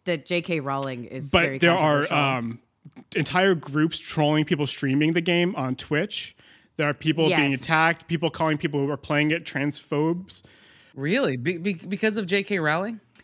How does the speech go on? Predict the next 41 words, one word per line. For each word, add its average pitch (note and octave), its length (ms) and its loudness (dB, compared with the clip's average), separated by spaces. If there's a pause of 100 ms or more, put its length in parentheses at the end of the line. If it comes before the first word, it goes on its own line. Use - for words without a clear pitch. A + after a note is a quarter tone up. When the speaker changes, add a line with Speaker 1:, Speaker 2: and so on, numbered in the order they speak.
Speaker 1:
Well, C4+ 500 6
okay, C4+ 240 2
this A#3+ 240 0
goes C#4+ 240 2
a E4 40 -2
little B3 220 -2
further F#3+ 340 -2
because F3 260 -4
J G3+ 160 -2
K B3 160 -2
Rowling F#3 420 0 (340)
literally C#4 380 -2
put C4 160 -2
out G#3+ 120 2
a F#3 60 -2
tweet G#3 260 -4
that's F#3 140 -8
like, F3+ 280 -4
"If D#3+ 160 -10
you G#3 160 -4
buy A3+ 220 2
this G#3+ 180 -4
game, F#3+ 260 0
I'm E3 140 0
using F#3 360 0
the F3+ 60 2
money E3+ 320 2
to, D#3 280 -4
like, D#3 260 -2
fund D#3+ 340 -2
anti-trans D#3 600 -4
<laughs> - 380 -8
charities." E3 460 -4 (480)
Like G3+ 280 0
Speaker 2:
And G3 100 4
it's, G3+ 240 0
it's G3+ 180 0
weird C4 220 0
'cause E3 180 0
there's, D3+ 400 2
um, C3+ 500 -2